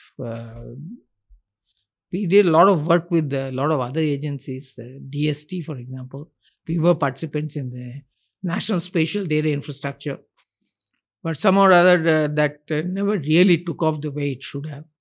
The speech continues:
Uh, it's still rolling along. Uh,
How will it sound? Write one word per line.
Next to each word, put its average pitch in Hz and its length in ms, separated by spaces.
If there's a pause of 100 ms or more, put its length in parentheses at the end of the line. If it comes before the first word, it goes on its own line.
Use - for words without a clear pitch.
(180)
Uh, 117 180 (140)
it's 139 180
still 165 460 (1400)
rolling 160 380
along. 135 320 (300)
Uh, 110 380